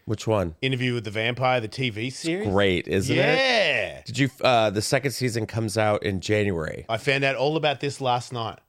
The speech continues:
Speaker 1: Oh, you did?
Speaker 2: Yeah, so I watched the, the ones until there's the next thing.
Speaker 1: It's awesome.
Speaker 2: Yes,
Speaker 1: I
Speaker 2: it
Speaker 1: love
Speaker 2: really
Speaker 1: it.
Speaker 2: is, but it also opened my eyes to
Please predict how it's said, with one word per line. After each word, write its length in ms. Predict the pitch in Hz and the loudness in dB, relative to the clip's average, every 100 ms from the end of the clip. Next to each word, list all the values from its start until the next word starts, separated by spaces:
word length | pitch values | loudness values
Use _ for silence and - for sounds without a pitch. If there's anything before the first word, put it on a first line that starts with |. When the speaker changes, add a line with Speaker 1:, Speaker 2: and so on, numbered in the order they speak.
| _ - | _ 2
Speaker 1:
Oh, 100 | 151 | 2
you 120 | 117 | 4
did? 280 | 139 196 294 | 4 4 2
Speaker 2:
Yeah, 200 | 131 101 | 0 -2
so 160 | - 113 | -2 -2
I 80 | |
watched 340 | 113 120 - - | -2 -4 -6 -8
the, 140 | 110 85 _ _ _ _ _ _ | -10 -10 _ _ _ _ _ _
the 100 | 113 | -8
ones 320 | 113 110 107 | -6 -6 -8
until 560 | 104 98 117 107 104 90 _ | -12 -8 -6 -4 -6 -12 _
there's 340 | 104 101 92 - | -6 -6 -8 -10
the 120 | 107 | -8
next 320 | 104 98 - | -8 -10 -6
thing. 380 | 135 120 104 104 | -4 -4 -6 -2
Speaker 1:
It's 200 | 127 - | 0 0
awesome. 600 | - 101 107 101 80 78 - | 0 0 0 -2 -2 -6 -10
Speaker 2:
Yes, 420 | 117 156 220 165 110 | -2 0 2 0 0
Speaker 1:
I 40 | |
Speaker 2:
it 20 | |
Speaker 1:
love 80 | 113 | 2
Speaker 2:
really 280 | - 160 185 | 2 2 2
Speaker 1:
it. 40 | |
Speaker 2:
is, 80 | 180 | 0
but 140 | 123 143 | 0 -2
it 100 | 151 | 0
also 400 | 170 180 170 143 | -2 0 2 2
opened 220 | 139 131 | 0 -2
my 80 | 131 | 0
eyes 360 | 127 131 127 | 2 2 -2
to 380 | - 135 123 117 | -4 -4 -2 -4